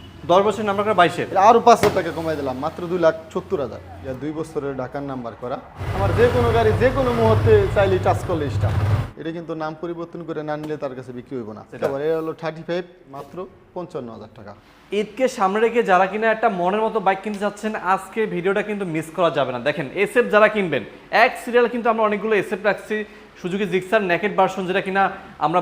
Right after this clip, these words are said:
Speaker 1: ভার্সন ফোর বলি, ওইটাও কিন্তু আজকে ভিডিওতে আছে। এবং যারা কিনা Yamaha বাইকগুলো কিনবেন, দেখেন, ভার্সন টু আছে, ভার্সন থ্রি আছে, বা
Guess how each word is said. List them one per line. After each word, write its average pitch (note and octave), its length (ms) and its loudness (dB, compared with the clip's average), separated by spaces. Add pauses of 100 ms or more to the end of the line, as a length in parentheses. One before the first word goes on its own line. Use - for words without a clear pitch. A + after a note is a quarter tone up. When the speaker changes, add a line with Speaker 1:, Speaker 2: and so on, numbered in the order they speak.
Speaker 1:
ভার্সন E3 360 0
ফোর E3+ 160 -2 (100)
বলি, C#3+ 160 -2 (120)
ওইটাও F#3+ 260 2
কিন্তু G3 160 -2 (120)
আজকে F3 260 -4
ভিডিওতে C3+ 320 -2 (120)
আছে। A2+ 200 -8
এবং F#3+ 160 -4
যারা F3+ 160 2
কিনা A3+ 140 0 (140)
Yamaha A#3+ 280 2
বাইকগুলো G#3+ 320 2
কিনবেন, E3 340 -2
দেখেন, D3 180 0 (400)
ভার্সন E3+ 360 6
টু A3 60 -2 (140)
আছে, G#3+ 180 0 (180)
ভার্সন C#3+ 340 0
থ্রি F#3+ 160 -6 (160)
আছে, G#3+ 160 -4 (100)
বা F3+ 60 4